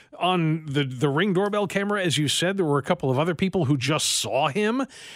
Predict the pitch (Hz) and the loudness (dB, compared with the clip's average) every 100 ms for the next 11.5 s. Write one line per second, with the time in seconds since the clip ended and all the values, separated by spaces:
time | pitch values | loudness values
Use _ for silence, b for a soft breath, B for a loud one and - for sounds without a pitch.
0 | B B 165 165 156 151 190 196 156 156 | B B 0 2 2 2 2 2 2 0
1 | 143 143 127 107 113 - 139 175 127 98 | 0 0 2 2 0 -4 -2 0 -2 -6
2 | - 196 160 - 156 170 160 143 - 175 | -4 -2 -2 -2 -2 -2 -2 -2 0 0
3 | 139 131 113 - 175 175 160 165 170 160 | 0 0 -2 -2 0 0 0 0 0 0
4 | 165 175 _ _ _ _ _ _ _ - | -2 -4 _ _ _ _ _ _ _ -4
5 | 135 139 156 139 175 165 147 139 151 151 | 0 0 0 -2 0 0 0 2 0 0
6 | - 151 139 139 123 131 165 139 123 120 | 0 0 0 -4 -2 -2 -2 -6 -2 -2
7 | 185 - 110 85 85 - B B B B | -2 -4 -4 -2 -2 -4 B B B B
8 | 123 151 139 - - 160 147 131 123 113 | 0 0 -2 -14 -4 0 2 2 0 -2
9 | _ - - 196 208 170 135 120 135 139 | _ -8 0 2 2 2 2 0 0 0
10 | 151 151 147 135 - - - 131 120 151 | 2 0 0 0 -2 -2 -2 -4 -2 0
11 | 156 170 143 151 170 | 0 -2 0 -2 -2